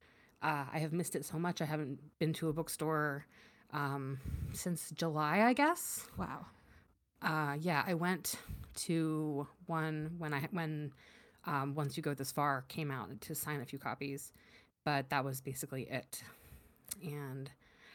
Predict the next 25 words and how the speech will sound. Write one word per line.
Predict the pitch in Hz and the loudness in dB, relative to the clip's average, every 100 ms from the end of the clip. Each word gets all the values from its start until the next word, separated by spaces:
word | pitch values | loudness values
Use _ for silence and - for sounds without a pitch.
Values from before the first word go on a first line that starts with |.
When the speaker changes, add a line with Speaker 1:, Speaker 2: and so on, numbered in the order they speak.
| - | 4
Speaker 1:
I | |
just | 185 196 | 6 10
missed | 190 196 202 - | 12 12 10 6
that, | 147 123 | 6 6
like, | - 127 - - - - | 0 -4 -6 -16 -20 -8
leisurely | 180 190 185 185 170 156 | 2 4 4 4 4 2
strolling | - - 156 160 160 160 | 0 -4 -2 2 2 2
around. | 156 143 | 2 0
'Cause, | - 196 | 0 2
you | 226 | 8
know, | 247 233 220 - | 10 8 2 -6
strolling | - - 277 277 349 | -4 4 8 10 8
through | 302 | 8
a | 240 | 8
bookstore | 175 - - 190 | 6 2 4 4
and | 175 170 | 4 0
just, | - | 2
like, | 151 123 - - - - _ - | 2 2 -2 -18 -20 -20 _ -2
picking | - 208 190 | 2 6 6
up | - | 6
something | 165 151 165 | 0 2 2
that | 147 139 - - _ | 2 0 -2 -20 _
catches | - 170 - 151 | 0 0 0 0
your | 147 | 0
eye | 113 110 139 147 | 2 2 2 -2